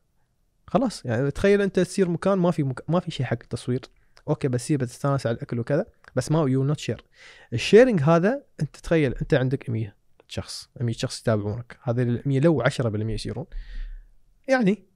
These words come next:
فكل واحد بيصير وبيصور، كل واحد بيصير وبيصور. هذا روحه تسويق. أنت ياس تسوق لنفسك عن طريق element معين حاطلنا إنه يكون انستغرامبل.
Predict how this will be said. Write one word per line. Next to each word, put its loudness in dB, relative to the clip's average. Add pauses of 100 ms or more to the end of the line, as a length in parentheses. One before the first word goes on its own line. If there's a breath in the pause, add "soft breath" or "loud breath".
(460)
فكل -4
واحد 4
بيصير 4
وبيصور، -2
كل 0
واحد 0
بيصير 2
وبيصور. -6
هذا 4
روحه 4 (560 soft breath)
تسويق. 0 (1040)
أنت 2
ياس 4
تسوق 2
لنفسك 0
عن -2
طريق 0 (360)
element 2
معين 2
حاطلنا -2
إنه 0
يكون -6
انستغرامبل. -8